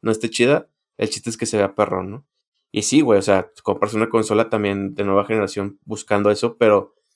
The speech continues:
yo creo que es un balance, güey, entre lo, lo gráfico, el, el modo de juego y la historia, y la gente yo creo que está muy enfocada a lo gráfico y lo demás ya les vale madre. Entonces, pues no. Yo, yo no creo que sea tan malo como dicen, está chido.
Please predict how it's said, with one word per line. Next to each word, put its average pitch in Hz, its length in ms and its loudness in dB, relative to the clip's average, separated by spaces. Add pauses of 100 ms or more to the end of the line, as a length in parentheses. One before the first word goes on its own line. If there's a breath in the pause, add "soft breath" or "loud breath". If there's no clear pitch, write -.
(460)
yo 107 160 -2
creo 101 140 0
que - 80 -4
es 113 100 -6
un 117 120 -8
balance, 110 440 0
güey, 104 220 -2
entre 98 200 -4
lo, 95 280 -4 (180)
lo 101 180 -4
gráfico, 113 800 -2 (420)
el, 98 300 0
el 98 180 0
modo 104 240 2
de 104 80 0
juego 98 420 0
y 110 40 0
la 101 80 0
historia, 101 540 -2 (420)
y 113 100 -6
la 104 120 2
gente 101 300 -6
yo 104 80 0
creo 104 140 -2
que 107 80 -6
está 98 180 -8
muy 104 200 -2
enfocada 107 480 -2
a - 20 2
lo 104 120 2
gráfico 101 480 -2
y 110 100 -2
lo 98 140 2
demás 95 240 2
ya 98 100 0
les 98 120 -2
vale 101 200 -6
madre. - 360 -18 (840)
Entonces, - 240 -18
pues 101 100 -8
no. 92 180 -8 (760)
Yo, 113 360 2
yo 123 160 2
no 127 120 2
creo 120 200 0
que 127 100 -6
sea 110 360 -2 (240)
tan 107 180 2
malo 104 200 0
como 98 200 -6
dicen, 101 180 -8
está 107 240 -8
chido. - 240 -6